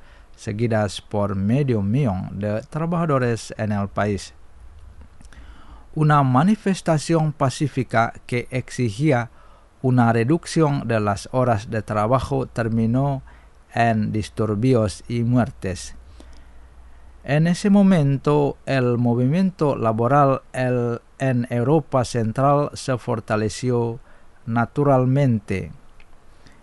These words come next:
Este fenómeno engrosa cada vez más la unidad del movimiento obrero mundial en una sola lucha. El evento monumental que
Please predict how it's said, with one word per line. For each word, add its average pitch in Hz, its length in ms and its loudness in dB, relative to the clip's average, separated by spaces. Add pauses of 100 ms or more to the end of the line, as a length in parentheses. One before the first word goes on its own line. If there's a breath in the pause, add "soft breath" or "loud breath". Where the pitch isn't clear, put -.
(120)
Este 107 360 -4
fenómeno 143 760 2
engrosa 113 880 2 (160)
cada 135 300 2
vez 120 320 0
más 117 420 0
la 117 300 0
unidad 127 500 2
del 117 300 -2
movimiento 135 680 2
obrero 131 440 4
mundial 113 520 4 (100)
en 123 420 0
una 123 260 2
sola 113 340 0
lucha. 110 440 0 (1500 loud breath)
El 139 200 4
evento 196 500 4
monumental 139 1080 4
que 123 220 -2